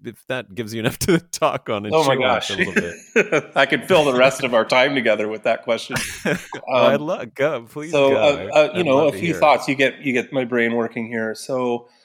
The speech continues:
Speaker 2: um, I, I think that the product is very unique, and our, my position is very unique in that the potter is the, the winemaker and the winemaker is the potter. And I think this really speaks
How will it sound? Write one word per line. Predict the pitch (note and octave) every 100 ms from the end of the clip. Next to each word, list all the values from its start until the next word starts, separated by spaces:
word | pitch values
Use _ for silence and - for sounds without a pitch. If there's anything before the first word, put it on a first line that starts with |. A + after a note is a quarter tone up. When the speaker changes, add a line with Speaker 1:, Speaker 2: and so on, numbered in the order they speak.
| _ _ _ -
Speaker 2:
um, | C3+ B2+ B2 A#2+ A#2+ A#2 _ _ _ - _ _ _ _ -
I, | D3+ -
I | D#3+
think | D#3 G3+ -
that | E3+ C3+ - -
the | B2+
product | - D#3 D#3+ C3 A#2+ C3+
is | C3 B2 A#2+ - - _
very | B2 C3+ C3
unique, | B2 A#2 A#2 A#2 G#2 -
and | B2+
our, | B2 C#3
my | D3+ C#3
position | C#3+ C#3+ E3+ C3+ A#2+
is | G#2+
very | A#2 A2+
unique | A2 A2+ A2+ G#2+ C3+
in | A#2
that | A#2 -
the | -
potter | - D3+ D3+ C3+
is | A#2+ A2+ -
the, | B2 A#2 A2 -
the | A2+ G#2+ A2+
winemaker | A#2 A2 A2 G#2 A2+ G#2+
and | A2
the |
winemaker | G#2+ A2+ G#2+ G#2 - G#2
is | G2+
the | G#2
potter. | - G#2+ G2 F#2+ _ _ _ _ _ _ _ -
And | B2 A#2 A2+ A2+
I | B2+ C3
think | F3 F3 -
this | D3 C#3+ - C3+
really | C3 B2+ A#2
speaks | - - B2 -